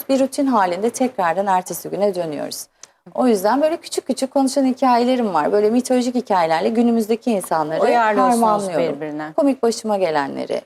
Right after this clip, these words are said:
Speaker 1: şiirlerim var. İşte bir şekilde gökkuşağını ortaya çıkarmaya çalışıyorum. Bu da benim eylemim her şeye karşı.
Speaker 2: Evet, çok güzel çünkü şöyle bir laf vardır, zarf başka, mazruf başka. Siz
Speaker 1: Aynen.
Speaker 2: aslında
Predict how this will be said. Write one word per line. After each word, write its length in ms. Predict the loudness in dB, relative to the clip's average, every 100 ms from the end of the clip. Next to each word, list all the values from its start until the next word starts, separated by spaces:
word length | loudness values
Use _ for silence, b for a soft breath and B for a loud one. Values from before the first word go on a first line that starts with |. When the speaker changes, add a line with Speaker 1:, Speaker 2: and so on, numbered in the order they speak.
| -8
Speaker 1:
şiirlerim 720 | 0 2 4 4 2 -4 -8
var. 120 | -12 -14
İşte 140 | -20 _ -2
bir 60 |
şekilde 440 | 0 0 -4 -4 -2
gökkuşağını 580 | 0 -2 -4 -2 0 2
ortaya 220 | 2 -2
çıkarmaya 500 | -2 -6 -6 -4 -8
çalışıyorum. 440 | -8 -8 -4 -2 0
Bu 40 |
da 100 | 2
benim 220 | 4 4
eylemim 380 | 2 0 -4 -6 _ _
her 180 | -2 -2
şeye 240 | -2 -6
karşı. 160 | 0 0
Speaker 2:
Evet, 140 | 0 0
çok 260 | -2 0
güzel 260 | -2 0 0
çünkü 300 | 0 -2 -2
şöyle 480 | 0 0 2 2 2
bir 80 | 0
laf 260 | 0 0
vardır, 280 | -2 0 -2
zarf 440 | 0 0 0 0
başka, 300 | -2 -2 -2
mazruf 460 | 0 0 -2 -8 -2
başka. 360 | -2 -2 -6 -6
Siz 240 | -4 0
Speaker 1:
Aynen. 120 | 2
Speaker 2:
aslında 600 | 0 0 0 2 2 0